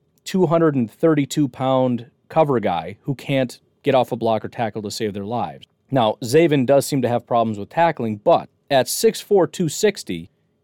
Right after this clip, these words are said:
he can be coached into doing a lot of damage in the run game. And if he can also fly around the field, he's got an unbelievably high ceiling. Now,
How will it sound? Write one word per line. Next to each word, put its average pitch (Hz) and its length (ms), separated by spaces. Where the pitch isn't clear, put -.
he 175 180
can 208 140
be 170 120
coached 175 380
into 147 180
doing 139 220
a 113 40
lot 147 380
of 131 120
damage 127 480
in 120 160
the 104 80
run 123 240
game. 80 220
And 135 160
if - 80
he 214 120
can 196 120
also 165 280
fly 147 340
around 143 280
the 107 40
field, 165 340
he's 208 160
got 160 160
an 113 120
unbelievably 123 640
high 104 180
ceiling. 98 480
Now, 147 320